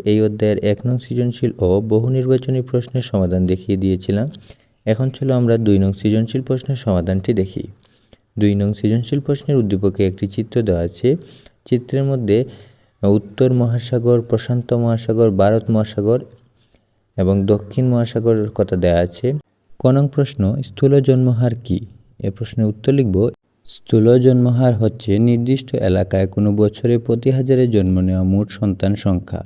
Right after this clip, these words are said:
এরপর তোমাদের খ নাম্বার প্রশ্ন, অতি জনাকীর্ণতা ব্যাখ্যা করো। এ প্রশ্নের উত্তরে আমরা লিখব, জনসংখ্যার তুলনায় কার্যকর ভূমির পরিমাণ কম থাকলে তাকে জ-, অতি জনকীর্ণতা বলে। যেমন বাংলাদেশের একটি অতি জনকীর্ণ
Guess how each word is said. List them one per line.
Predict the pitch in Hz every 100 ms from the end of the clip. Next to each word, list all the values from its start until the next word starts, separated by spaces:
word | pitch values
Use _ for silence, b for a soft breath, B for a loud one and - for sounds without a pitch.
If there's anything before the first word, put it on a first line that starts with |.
| _ _ _ -
এরপর | 120 117 123
তোমাদের | 135 135 135
খ | 131 117
নাম্বার | 113 120 123
প্রশ্ন, | 120 120 - 98 104 -
অতি | 113 120 120
জনাকীর্ণতা | 120 113 120 127 127 123 131
ব্যাখ্যা | 113 98 - 98
করো। | - 92 95 - _ _ -
এ | 104
প্রশ্নের | 98 107 - 107
উত্তরে | 104 - 127
আমরা | 120 95
লিখব, | 87 87 98 139 - - - _ _ _ _ _ _ _ _ _ _ _ _ -
জনসংখ্যার | 104 113 120 120 139 139 123
তুলনায় | 127 104 101 101
কার্যকর | 110 107 110 - 113
ভূমির | 107 117 131 131
পরিমাণ | 131 131 131 127
কম | 127 107 98
থাকলে | 95 92 95 92
তাকে | 104 95 107
জ-, | 101 101
অতি | 101 - 120
জনকীর্ণতা | 113 101 95 98 98 95 95 104
বলে। | 95 92 113 104
যেমন | 101 98 101 - B B -
বাংলাদেশের | 113 117 113 123 - 135 127
একটি | 110 - -
অতি | 104 104 -
জনকীর্ণ | 110 104 101 98 104 101